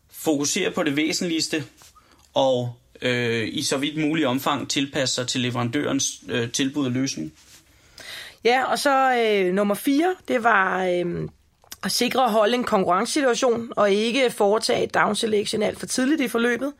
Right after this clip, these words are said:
Speaker 2: før man har indhentet i hvert fald sin, øh, sit bedste bud. Øhm, sørg for at få lavet en aftale, som rent faktisk også understøtter det, som, øh,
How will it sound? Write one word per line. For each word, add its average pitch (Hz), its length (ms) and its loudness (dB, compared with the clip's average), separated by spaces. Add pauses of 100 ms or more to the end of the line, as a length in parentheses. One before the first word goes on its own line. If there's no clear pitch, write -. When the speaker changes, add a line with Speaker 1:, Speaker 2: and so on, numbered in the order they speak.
(460)
Speaker 2:
før 220 220 2
man - 160 0
har - 260 4
indhentet 214 500 2
i 196 40 2
hvert 196 220 2
fald 220 160 0
sin, 190 420 0
øh, 170 240 2
sit 170 240 -4
bedste 208 300 2
bud. 240 280 0 (960)
Øhm, 202 1040 2
sørg 262 380 0
for 277 100 0
at 269 120 2
få 277 80 2
lavet 254 160 2
en 277 80 2
aftale, 254 480 2
som 247 140 0
rent 220 200 2
faktisk 214 380 0
også 208 260 2
understøtter 220 600 2
det, 220 320 0
som, 202 440 2
øh, - 360 0